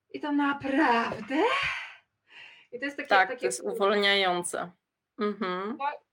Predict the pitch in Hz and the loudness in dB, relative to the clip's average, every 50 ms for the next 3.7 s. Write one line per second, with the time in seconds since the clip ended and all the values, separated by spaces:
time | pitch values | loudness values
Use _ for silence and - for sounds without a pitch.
0 | _ - 311 - - - - 254 254 254 262 254 262 262 262 - - 220 202 220 | _ 2 2 4 2 2 -2 -8 -12 -8 -4 -2 -2 -2 -4 -4 -4 -2 0 0
1 | 233 233 - 269 - 269 269 - 269 262 - 294 285 277 269 269 269 254 254 254 | 0 -2 -4 -8 -8 -8 -10 -10 -12 -14 -12 -8 -6 -6 -4 -4 -4 -6 -6 -8
2 | - - - - 247 226 196 220 226 240 247 247 - 254 240 226 233 240 262 254 | -10 -16 -10 -6 -6 -4 0 0 0 0 0 -4 -6 -8 -6 -2 0 0 0 2
3 | 247 240 220 226 226 - 254 254 214 185 156 - - | 0 0 0 -2 -4 -4 -4 -4 -2 -2 -4 -6 -8